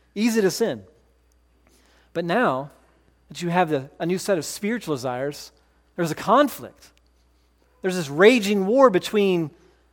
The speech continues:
what I want to do and what I don't want to do, what my spirit wants to do and what my flesh wants to do. Your flesh wants to destroy you. And it wa-, it wants to take the reins of your heart. It wants to regain control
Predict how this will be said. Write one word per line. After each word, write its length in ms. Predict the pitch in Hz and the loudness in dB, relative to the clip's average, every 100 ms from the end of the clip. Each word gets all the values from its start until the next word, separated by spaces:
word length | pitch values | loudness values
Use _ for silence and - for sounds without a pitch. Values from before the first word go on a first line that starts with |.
| _ - | _ 2
what 160 | 175 | 6
I 60 | 170 | 8
want 260 | 226 277 | 8 6
to 100 | 214 | 2
do 360 | 170 165 170 175 - _ _ _ _ _ | 2 4 4 0 -10 _ _ _ _ _
and 120 | 165 180 | 0 4
what 80 | |
I 80 | 180 | 6
don't 260 | 175 247 214 | 8 8 6
want 180 | 175 156 | -2 -4
to 80 | |
do, 280 | 147 131 101 - _ - | -6 -6 -6 -16 _ -8
what 100 | 170 | 2
my 160 | 175 165 | 4 2
spirit 440 | - - 294 233 | -2 2 4 4
wants 180 | 170 - | 2 -4
to 100 | 165 | -4
do 220 | 160 170 | -2 -2
and 400 | 190 _ _ _ | -4 _ _ _
what 100 | 175 | -4
my 60 | 160 | -4
flesh 400 | - 220 233 - | 2 4 4 0
wants 200 | 147 - | -8 -8
to 80 | 147 | -12
do. 180 | 113 104 _ _ _ _ _ _ _ _ _ _ _ _ _ _ _ _ _ _ _ _ _ _ _ _ _ _ | -12 -16 _ _ _ _ _ _ _ _ _ _ _ _ _ _ _ _ _ _ _ _ _ _ _ _ _ _
Your 180 | 165 277 | -4 -4
flesh 380 | - 254 220 - | 2 4 4 0
wants 160 | 170 | -8
to 100 | - | -10
destroy 520 | 135 - - - 254 247 | -12 -12 -12 -4 -2 -2
you. 320 | 139 104 110 _ _ _ _ _ _ _ _ _ | -6 -12 -20 _ _ _ _ _ _ _ _ _
And 100 | 185 | 2
it 40 | 214 | 4
wa-, 180 | 226 226 | 4 2
it 80 | 214 | -2
wants 160 | 226 226 | -2 -4
to 60 | |
take 220 | - 233 | -4 -2
the 100 | 208 | 0
reins 520 | 180 185 226 254 233 190 | 2 4 4 2 0 0
of 80 | |
your 100 | 180 | 0
heart. 460 | 156 - 208 117 - _ _ | -2 0 -2 -2 -14 _ _
It 40 | 208 | 2
wants 180 | 233 | 2
to 100 | 220 | 2
regain 680 | 185 220 269 208 233 233 214 | -2 0 0 2 2 2 0
control 760 | - 170 - 262 214 135 147 | -4 -6 0 4 4 2 -4